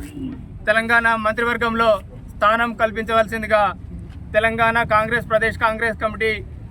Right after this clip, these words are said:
అధ్యక్షులని, అలాగే సీఎం రేవంత్ రెడ్డి గారిని ఈ సందర్భంగా మేము వేడుకుంటా ఉన్నాం. అలాగే తెలంగాణ ప్రాంతంలో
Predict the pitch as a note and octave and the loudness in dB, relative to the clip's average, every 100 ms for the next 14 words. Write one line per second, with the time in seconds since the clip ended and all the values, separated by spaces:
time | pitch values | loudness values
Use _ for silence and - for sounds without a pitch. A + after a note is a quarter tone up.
0 | - - - - - - F3 G#3+ G#3+ A#3 | -14 -12 -12 -12 -12 -2 0 2 2 2
1 | A3+ B3 A#3+ - - - - - F#3+ G#3+ | 2 2 -2 -8 -12 -12 -12 -6 0 2
2 | A#3 A3 A#3 A#3 A3 A3+ A#3 A3+ A3+ A3 | 2 -2 -2 0 2 2 2 2 4 2
3 | A3+ G#3+ F#3+ - - - G3+ G#3 G#3+ A#3 | 0 -6 -10 -18 -20 -16 -6 -2 0 0
4 | A3+ A3+ A3+ A3+ A3 G#3+ A3+ A3+ A3+ A3+ | 0 0 0 0 0 -2 -2 0 0 0
5 | A3+ G#3+ G#3+ A3+ G#3 E3+ - - - G#3+ | 0 2 4 4 0 -2 -16 -6 0 2
6 | A#3 A#3+ A#3 A#3 A3+ A#3 A#3 A#3+ C4 | 2 2 2 2 2 2 2 4 2